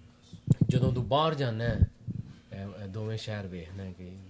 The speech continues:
ਤੇਰਾ ਦਿਲ ਇਹ ਵੀ ਕਰਦਾ ਕਿ ਇਹ ਚੀਜ਼ਾਂ ਮੇਰੇ, ਮੇਰੇ ਮੁਲਕ ਦੀਆਂ ਨਹੀਂ।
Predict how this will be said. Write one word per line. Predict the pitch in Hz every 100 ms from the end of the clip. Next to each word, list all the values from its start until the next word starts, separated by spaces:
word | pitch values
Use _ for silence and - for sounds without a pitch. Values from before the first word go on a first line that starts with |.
| 95 -
ਤੇਰਾ | 95
ਦਿਲ | 92 95 95
ਇਹ |
ਵੀ | 110
ਕਰਦਾ | 110 95 87 92
ਕਿ | 107 131
ਇਹ | 123
ਚੀਜ਼ਾਂ | - 107 107 107 95 - - - - _ _ - 101
ਮੇਰੇ, | 101 107 113 117 113 110
ਮੇਰੇ | 117 120
ਮੁਲਕ | 123 113 95 90
ਦੀਆਂ | 95 82
ਨਹੀਂ। | 92